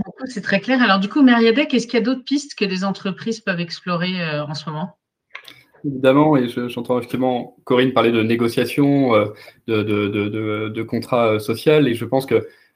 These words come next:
Speaker 2: la crise apparaît comme une bonne occasion de s'interroger sur celui-ci. Euh, un, parce que les entreprises en France ont souvent des gisements de, soit sur de la flexibilité, soit des économies, euh,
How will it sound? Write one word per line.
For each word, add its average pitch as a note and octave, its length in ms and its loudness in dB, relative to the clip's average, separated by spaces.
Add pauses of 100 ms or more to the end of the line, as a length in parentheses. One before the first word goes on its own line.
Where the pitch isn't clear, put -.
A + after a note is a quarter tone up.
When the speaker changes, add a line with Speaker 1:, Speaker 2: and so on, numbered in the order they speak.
Speaker 2:
la G#2 140 2
crise D3+ 360 0
apparaît B2 320 2
comme A2+ 160 -2
une G#2+ 140 -2
bonne C3 180 4
occasion B2+ 360 0
de D#3 40 -4
s'interroger A#2 520 -2
sur A2 180 -4
celui-ci. A2 580 -6 (560)
Euh, B2+ 300 2
un, C#3 260 4
parce G#2+ 200 0
que A#2+ 100 0
les G2+ 720 2
entreprises A#2+ 400 -2
en A#2 100 -2
France - 640 -4 (300)
ont A2+ 60 -4
souvent C3 280 2
des A#2 160 2
gisements B2 540 2
de, G2+ 440 0
soit C3 280 2
sur - 140 -6
de A2+ 40 -4
la G#2+ 100 2
flexibilité, B2 760 -2
soit C3 240 0
des A#2 240 0
économies, A2+ 600 0
euh, G2 120 4